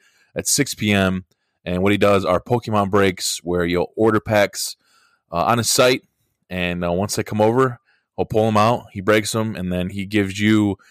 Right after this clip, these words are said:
the hits, which are your, your holographics, uh, and above. There's, there's different levels, V, V Max, there's rainbow cards,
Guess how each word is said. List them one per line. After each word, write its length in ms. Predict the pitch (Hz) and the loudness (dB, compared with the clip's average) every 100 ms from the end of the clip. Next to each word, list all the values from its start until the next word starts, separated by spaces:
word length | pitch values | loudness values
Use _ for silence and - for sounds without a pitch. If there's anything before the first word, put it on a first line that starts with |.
| _ | _
the 80 | 92 | -2
hits, 460 | 113 101 - - - - _ _ _ _ _ _ - | 2 0 0 -8 -8 -16 _ _ _ _ _ _ -10
which 240 | 95 - | -6 -2
are 80 | 87 | 0
your, 160 | 87 | 2
your 160 | 90 90 | 0 0
holographics, 840 | 101 98 90 95 92 95 87 - - _ _ _ _ | 2 2 2 2 0 -4 -6 -8 -8 _ _ _ _
uh, 140 | 82 90 | -2 0
and 160 | 95 | 2
above. 480 | 95 82 95 82 73 | 2 4 4 2 -4
There's, 200 | - 87 | -8 -6
there's 160 | 85 90 | -4 -4
different 320 | 98 - 95 | -4 -2 0
levels, 340 | 90 85 85 80 | 0 0 -4 -6
V, 320 | 85 90 90 | -6 -4 -2
V 180 | 85 90 | -4 -4
Max, 520 | 87 87 82 - - | -2 -2 -4 -10 -10
there's 240 | 85 85 | -10 -4
rainbow 340 | 92 95 90 92 | 2 2 2 0
cards, 480 | 101 92 87 85 | 0 2 0 -4